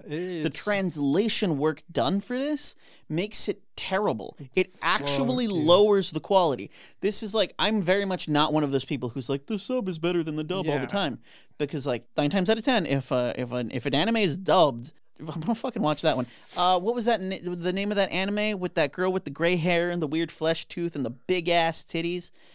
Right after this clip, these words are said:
Speaker 2: that Vince was super into that everybody was complaining about
Speaker 1: Oh,
Speaker 2: online?
Speaker 1: wasn't it Azoku-chan? Ama-,
Speaker 2: Uzumaki-chan
Speaker 1: There we
Speaker 2: or
Speaker 1: go.
Speaker 2: Uzaki-,
Speaker 1: Uzumaki.
Speaker 2: Uzaki-chan,
Speaker 1: No,
Speaker 2: there we go.
Speaker 1: wha-,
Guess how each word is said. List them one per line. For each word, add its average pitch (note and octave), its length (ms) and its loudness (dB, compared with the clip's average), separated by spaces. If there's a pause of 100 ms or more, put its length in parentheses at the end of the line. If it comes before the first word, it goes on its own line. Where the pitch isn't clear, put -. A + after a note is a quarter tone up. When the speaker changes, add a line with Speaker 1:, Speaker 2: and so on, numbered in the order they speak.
(180)
Speaker 2:
that B2+ 160 0
Vince E3 240 -2
was F3 100 -6
super F#3+ 300 -6
into G3 320 -4
that D3 100 0
everybody D#3 360 -4
was C#3 260 -4
complaining D3+ 340 -2
about E3 180 0
Speaker 1:
Oh, - 60 -4
Speaker 2:
online? F3 240 -4
Speaker 1:
wasn't C#3+ 220 -6
it C#3 180 -8 (160)
Azoku-chan? C#3 1040 -12
Ama-, C3 340 -12
Speaker 2:
Uzumaki-chan D3+ 1080 -2
Speaker 1:
There C#3 80 0
we B2 60 -2
Speaker 2:
or - 20 -10
Speaker 1:
go. B2+ 380 -8 (220)
Speaker 2:
Uzaki-, C#3+ 360 2
Speaker 1:
Uzumaki. D3 220 -2
Speaker 2:
Uzaki-chan, F#3+ 800 2
Speaker 1:
No, - 60 0
Speaker 2:
there G3+ 100 2
we D#3 60 -2
go. - 200 -2
Speaker 1:
wha-, D3+ 80 -8